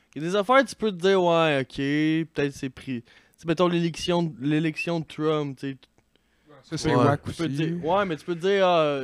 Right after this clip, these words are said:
Speaker 1: tu sais, Trump, ça faisait longtemps qu'il était connu dans le décor américain, là. Tu peux te dire,
Speaker 3: Ouais.
Speaker 1: ah, maintenant, il va peut-être. Sauf que, que Kobe Bryant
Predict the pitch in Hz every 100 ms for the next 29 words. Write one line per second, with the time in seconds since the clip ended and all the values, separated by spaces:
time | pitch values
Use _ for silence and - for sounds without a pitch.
0 | 127 175 170 165 170 - - 135 139 135
1 | 160 143 135 143 151 143 135 131 143 139
2 | - 147 165 165 143 139 156 147 151 131
3 | 160 151 156 151 - _ _ _ - 143
4 | 170 165 156 - 220 208 196 196 185 196